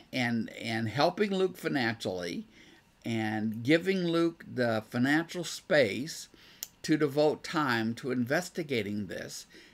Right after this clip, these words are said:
and, and then writing it down. So what does that tell me? That tells me that Luke is probably a very competent person.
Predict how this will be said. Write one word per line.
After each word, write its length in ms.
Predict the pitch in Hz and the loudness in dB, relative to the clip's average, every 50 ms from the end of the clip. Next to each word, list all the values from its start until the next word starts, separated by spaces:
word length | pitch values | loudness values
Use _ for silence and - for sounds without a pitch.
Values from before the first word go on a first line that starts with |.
| _ - | _ -4
and, 380 | - 147 147 139 139 135 - - - - | 0 2 4 4 4 0 -2 -6 -8 -10
and 360 | - 127 120 113 117 120 120 | -6 -4 -2 -2 -2 -2 -2
then 200 | 117 127 123 113 | 0 0 0 0
writing 320 | 117 113 110 101 104 98 98 | 0 0 0 -2 -2 -4 -6
it 140 | 110 110 - | -8 -6 -2
down. 380 | 156 147 135 104 82 - 147 - - - - - | 0 0 0 0 -2 -8 -14 -20 -20 -20 -20 -16
So 180 | - - 160 156 | -4 0 2 4
what 200 | 156 160 156 156 | 4 4 2 2
does 160 | 151 143 147 | 0 -2 2
that 200 | 196 233 247 - | 2 2 2 0
tell 220 | - - - - | -4 -6 -6 -6
me? 220 | - - - - - - - _ _ - | -8 -10 -14 -16 -20 -20 -20 _ _ 0
That 260 | 190 226 285 285 - | 2 2 2 2 2
tells 300 | - 254 233 208 170 175 | 2 2 4 2 2 0
me 180 | 175 185 185 175 | -2 0 0 2
that 180 | 160 160 151 | 4 4 4
Luke 280 | 156 160 190 208 202 180 | 6 6 4 4 4 0
is 160 | 156 131 - | -2 -2 -2
probably 720 | - - - 156 156 156 151 151 147 139 143 143 143 143 - | -6 -2 0 2 2 2 2 0 -2 0 0 0 2 2 2
a 100 | 120 120 | 0 -2
very 440 | 120 120 160 170 165 156 147 143 131 | 0 2 4 4 6 6 4 2 -2
competent 580 | - - 151 135 127 - 131 - - 113 - | -2 -4 -6 -6 -4 -6 -10 -10 -10 -12 -8
person. 380 | - 120 117 113 - - - | -4 -4 -4 -4 -4 -10 -14